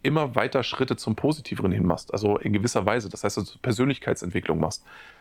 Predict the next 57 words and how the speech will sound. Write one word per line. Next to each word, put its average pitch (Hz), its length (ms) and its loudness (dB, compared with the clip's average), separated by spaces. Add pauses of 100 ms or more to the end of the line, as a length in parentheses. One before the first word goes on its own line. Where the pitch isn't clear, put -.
(100)
Du - 100 2
hörst 120 160 0
diese 131 160 0
Musik 120 300 0
an 156 80 2
und 120 100 0
bist - 240 -2
danach, 101 420 2
wenn - 80 0
du 110 60 2
zum 107 140 -8
Beispiel 107 220 -2
so 107 100 -4
ein 101 80 0
Ding, 127 260 0
das - 220 -4
ein - 80 -8
Album 131 260 2
gehört 110 260 2
hast, 113 140 -2
das - 220 -4 (160)
mehr 113 240 0
oder 110 120 2
weniger 104 180 2
durch 95 120 -2
Zufall - 260 -2
dein 92 140 2
Leben 113 200 2
verändert - 280 0
hat, 113 160 0 (400)
bist - 180 -6
du 117 60 -8
danach 110 320 2
ja 123 80 0
nicht 104 160 0
mehr 110 100 2
derselbe 98 340 2
Mensch, 110 240 0
du 92 100 0
bist - 220 -4
ein - 40 0
anderer 117 260 0
Mensch, 123 220 0
du 101 140 0
hast 98 200 -2
deinen 92 140 0
Horizont 107 420 -2
erweitert, 123 440 -2 (340)
du 90 160 0
hast - 200 -4
dich - 200 -4
als - 220 -4
Person 113 540 0 (280)
auch - 160 0
intellektuell - 580 -2
vorwärts 127 520 0
gebracht - 380 -2